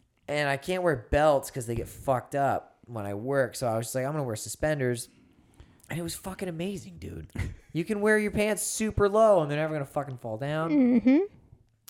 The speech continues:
Speaker 1: And, like, your fucking waist isn't all constricted and shit.
Speaker 2: Yeah.
Speaker 3: They look cool.
Speaker 1: They
Speaker 2: Yeah.
Speaker 1: do look all right.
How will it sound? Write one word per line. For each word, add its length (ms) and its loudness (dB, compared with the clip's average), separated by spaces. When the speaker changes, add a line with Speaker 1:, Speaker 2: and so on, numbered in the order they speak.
Speaker 1:
And, 320 -4
like, 260 -4
your 140 -6
fucking 400 -8
waist 300 -8
isn't 180 -12
all 300 -12
constricted 520 -10
and 120 -10
shit. 280 -6
Speaker 2:
Yeah. 140 2
Speaker 3:
They 160 8
look 380 4
cool. 380 4
Speaker 1:
They 180 8
Speaker 2:
Yeah. 60 6
Speaker 1:
do 160 4
look 200 4
all 120 8
right. 400 2